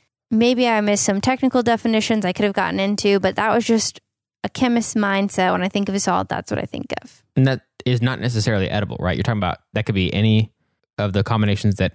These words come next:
Speaker 2: apply to what you're talking about
Speaker 1: Mm-hmm.
Speaker 2: that are that kind
Speaker 1: Yes.
Speaker 2: of substance, but not necessarily something we eat.
Speaker 1: Yes. So someone talked about ammonium salts,
Speaker 2: Mm-hmm.
Speaker 1: which you would not want to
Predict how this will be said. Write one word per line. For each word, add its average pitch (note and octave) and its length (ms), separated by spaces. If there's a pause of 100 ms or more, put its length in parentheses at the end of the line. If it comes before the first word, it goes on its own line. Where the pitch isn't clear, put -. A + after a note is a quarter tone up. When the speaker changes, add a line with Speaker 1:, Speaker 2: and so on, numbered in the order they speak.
Speaker 2:
apply G2 400
to F#2 80
what E2+ 60
you're F2 100
talking G#2 280
about - 280
Speaker 1:
Mm-hmm. F#3+ 420
Speaker 2:
that F2+ 120
are F#2 100
that F#2 180
kind G2 380
Speaker 1:
Yes. F2 80
Speaker 2:
of E2 80
substance, F2 560 (320)
but - 140
not A2 200
necessarily A2 360
something E2 280
we E2 280
eat. - 320 (760)
Speaker 1:
Yes. - 300 (380)
So G#3+ 280
someone G3+ 840 (360)
talked G#3+ 300
about F#3 560 (320)
ammonium A3 640
salts, - 800 (300)
Speaker 2:
Mm-hmm. A2 160
Speaker 1:
which - 580 (140)
you G3+ 240
would G3 160
not F#3+ 300
want - 280
to F3+ 360